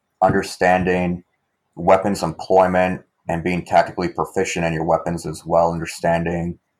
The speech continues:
the capabilities, limitations of your equipment, whether that's the armor that you have, the demo that you have, uh, how heavy is it, how much can you transport,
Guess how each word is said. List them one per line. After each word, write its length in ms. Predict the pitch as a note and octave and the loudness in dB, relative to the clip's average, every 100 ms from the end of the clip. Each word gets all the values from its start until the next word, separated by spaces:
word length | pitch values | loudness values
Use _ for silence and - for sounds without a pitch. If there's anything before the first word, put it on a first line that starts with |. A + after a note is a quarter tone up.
| _ _ - | _ _ -14
the 60 | |
capabilities, 840 | - G#2+ G2 E2+ F#2 F2+ F2+ E2+ E2+ | -4 -2 -2 0 2 2 0 -2 -2
limitations 640 | F2 E2+ - E2+ - E2+ | -2 -4 -4 -6 -4 -6
of 40 | |
your 140 | E2+ D#2+ | -2 -4
equipment, 600 | - - F#2 F2 D#2+ D#2+ | -2 -2 -2 -2 -6 -6
whether 260 | E2 D#2+ D#2 | -4 -2 0
that's 540 | D#2 D#2+ D#2+ - - _ _ _ _ | 2 4 4 0 -16 _ _ _ _
the 80 | - | 0
armor 280 | F#2 F#2 F#2+ | 4 4 4
that 200 | F#2 F2+ | 0 0
you 80 | G2 | 0
have, 500 | F2+ F2+ F2+ F#2 F2+ - | 4 6 8 6 2 -8
the 120 | D#2+ | -8
demo 440 | D#2+ F2 F2+ F2+ F2 | 0 2 2 2 0
that 220 | E2+ - | -2 -2
you 120 | E2+ | -2
have, 420 | F2 F2 F2 E2+ - _ _ | 4 4 4 2 -4 _ _
uh, 320 | E2+ D#2+ C#2+ - | -4 -2 -4 0
how 140 | F2 | 0
heavy 340 | E2 F#2 F2+ F2+ | 2 0 0 -2
is 160 | F2 | -2
it, 120 | F#2 F2 | -2 -2
how 120 | E2+ | -2
much 200 | F2 - | -4 -6
can 80 | D#2+ | -8
you 80 | |
transport, 800 | D2 F#2 F2+ - - F#2+ F2+ F2 | -6 -2 -2 -4 -8 -2 0 -2